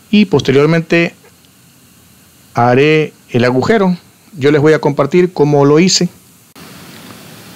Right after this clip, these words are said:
pero si ustedes encuentran una manera más fácil de hacerlo, adelante.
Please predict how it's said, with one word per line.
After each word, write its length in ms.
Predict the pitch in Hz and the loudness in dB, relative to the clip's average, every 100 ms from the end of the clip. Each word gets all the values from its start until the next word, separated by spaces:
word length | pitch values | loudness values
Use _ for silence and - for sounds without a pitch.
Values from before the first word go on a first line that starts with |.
| - - | -20 -14
pero 240 | - 156 160 | -4 -2 -2
si 100 | 135 | -2
ustedes 300 | 117 151 151 | -2 0 0
encuentran 500 | 131 147 151 143 135 | 0 -2 -2 -2 0
una 180 | 143 135 | 0 0
manera 360 | 123 135 135 | 0 0 0
más 180 | 123 131 | 0 -2
fácil 360 | - 139 139 131 | -2 -2 -2 -2
de 80 | |
hacerlo, 400 | 131 180 175 180 - - - - - | -2 0 0 -2 -6 -18 -20 -20 -14
adelante. 560 | - 107 104 110 98 - | -4 -2 0 -2 -4 -12